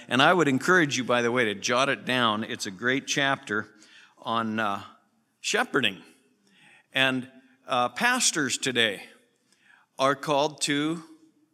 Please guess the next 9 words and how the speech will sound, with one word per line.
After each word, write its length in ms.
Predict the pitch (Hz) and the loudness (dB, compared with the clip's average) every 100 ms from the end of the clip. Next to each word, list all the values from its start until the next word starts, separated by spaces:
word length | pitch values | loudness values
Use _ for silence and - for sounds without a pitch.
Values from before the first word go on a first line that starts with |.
| _ _ | _ _
shepherd. 560 | - 247 240 - 101 - - - | -2 0 -2 -4 -6 -12 -20 -10
In 200 | 170 156 | 0 0
fact, 760 | - 226 247 147 113 147 - - - _ _ _ _ _ _ - | 0 0 2 2 2 0 -6 -12 -12 _ _ _ _ _ _ -4
uh, 380 | 131 123 117 - _ _ _ _ _ _ _ _ _ | 0 0 -2 -10 _ _ _ _ _ _ _ _ _
the 160 | 135 147 | -6 -6
term 380 | 151 220 220 202 | -2 -2 0 2
shepherd 720 | - 226 247 - 123 113 143 - _ _ _ _ _ _ _ _ _ _ _ _ _ _ _ _ _ | 2 2 -2 -2 -4 -4 -8 -16 _ _ _ _ _ _ _ _ _ _ _ _ _ _ _ _ _
is 280 | 151 147 135 | 0 0 -2
used 640 | - 160 180 156 147 - | -6 -4 -2 -2 -4 -8